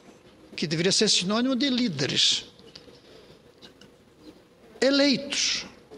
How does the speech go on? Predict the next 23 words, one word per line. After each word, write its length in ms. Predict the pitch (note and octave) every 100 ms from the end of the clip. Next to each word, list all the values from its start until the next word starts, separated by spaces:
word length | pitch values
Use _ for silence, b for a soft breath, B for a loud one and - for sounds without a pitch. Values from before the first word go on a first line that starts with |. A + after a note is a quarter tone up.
| -
algo 240 | B3+ C4+
está 160 | - A3
errado 340 | E3+ F#3+ G3
quando 240 | G3 G3+ F#3+
eles 160 | D#3+
são 180 | - F3
tratados 520 | E3 D3 - E3 D#3
com 100 | -
desconfiança 840 | E3+ D#3+ F3+ - D3 D3+ - A3 - B -
nas 200 | G3 E3
manifestações 960 | G#3+ C#4+ A#3 A3 G3 F3 - A3+ C4 B B B B - -
contra 420 | - F4+ G#4 -
a 20 |
corrupção, 540 | - E3+ D#3+ - C3 C3 - - - B B -
que 120 | F#4+
tem 180 | - F4
o 80 | D4+
mesmo 420 | D#4 F4+ D#4 E4
nível 340 | C#4 D#4+ D4+
do 140 | C4 C#4
contra 420 | - D4 E4+ D4
a 40 |
ditadura, 760 | D4 D4 C#4+ E3 G#3+ C#4+ D#3+ -